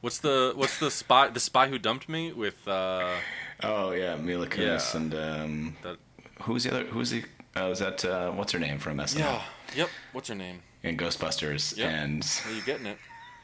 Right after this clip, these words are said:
Speaker 1: You're getting closer. Track it down.
Speaker 2: I'll get there. I'll get there. Blonde.
Speaker 1: Yeah. Good. Good.
Speaker 2: Uh,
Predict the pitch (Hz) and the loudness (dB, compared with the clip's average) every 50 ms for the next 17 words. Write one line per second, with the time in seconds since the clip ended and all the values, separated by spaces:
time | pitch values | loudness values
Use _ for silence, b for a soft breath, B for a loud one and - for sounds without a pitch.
0 | - - - 123 120 - - - 147 165 156 160 - 107 107 - - - 120 131 | -20 -10 -8 -8 -8 -8 -2 2 4 4 4 4 2 -2 -2 2 4 4 4 4
1 | 151 - - 120 101 101 - 123 139 139 151 143 147 120 107 104 104 104 104 B | 4 2 2 2 2 2 0 0 0 0 0 0 0 0 0 0 0 -2 -6 B
2 | B B B B B B - 110 127 143 143 139 139 139 117 107 101 104 123 B | B B B B B B -4 -2 -2 0 0 -2 0 0 0 0 0 0 -2 B
3 | B B B B B B B B B B B B - - 113 113 104 98 92 101 | B B B B B B B B B B B B -2 0 0 2 2 0 0 0
4 | 101 - 101 117 185 220 180 - - - - - 131 180 175 - - - - - | 0 2 2 4 4 4 2 0 -2 -6 -4 -2 -2 -2 -2 -4 -8 -16 -20 -10
5 | - - 113 147 165 - - - - - - - - - - - - _ _ - | -4 -2 -2 -2 -4 -6 -12 -20 -20 -20 -20 -20 -20 -20 -20 -20 -20 _ _ -20
6 | - - - - - - - B B B 190 185 160 143 151 B - 101 101 95 | -20 -20 -20 -20 -20 -16 -12 B B B -2 -2 -2 -4 -6 B -2 -2 0 0
7 | 92 90 90 90 92 | 2 2 2 0 0